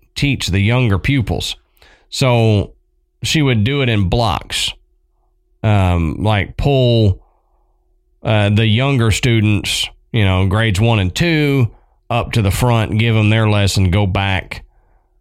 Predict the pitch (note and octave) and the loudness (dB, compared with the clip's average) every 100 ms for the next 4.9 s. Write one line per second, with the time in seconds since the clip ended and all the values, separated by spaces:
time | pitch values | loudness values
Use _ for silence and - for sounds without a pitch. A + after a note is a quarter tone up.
0 | - A2 G2+ A#2 A2 - - A2 F#2+ F2 | -6 -4 0 0 0 -2 -2 2 2 0
1 | - _ - G2 G2 G#2+ G2+ G2 F2+ E2+ | -6 _ -4 0 2 2 2 0 -2 -4
2 | - - _ _ _ _ A#2 G2+ F#2+ F#2+ | -8 -18 _ _ _ _ 0 2 2 2
3 | - A2+ G2 G2+ F2+ A2+ G2+ A#2+ C3+ C#3+ | 0 0 2 2 2 0 0 0 0 2
4 | B2 G#2 A#2 A#2+ A#2+ G#2+ G#2 F#2+ | 0 0 0 0 0 2 2 0